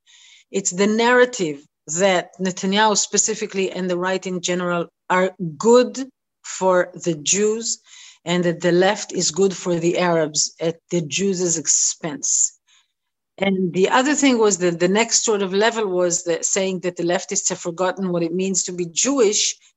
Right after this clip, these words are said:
meaning it's no wonder that they prefer the Arabs 'cause their Jewishness is flawed.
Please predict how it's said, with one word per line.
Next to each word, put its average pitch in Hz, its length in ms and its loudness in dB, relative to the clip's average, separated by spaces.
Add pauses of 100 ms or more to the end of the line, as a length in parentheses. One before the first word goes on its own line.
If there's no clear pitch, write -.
meaning 233 440 4
it's 202 240 0
no 220 180 0
wonder 226 520 2
that 190 260 -2
they 190 140 0
prefer 180 440 -2
the 185 180 2
Arabs 208 320 2
'cause 160 180 -6
their 165 140 -4
Jewishness 185 800 -4
is 165 240 -6
flawed. 156 320 -8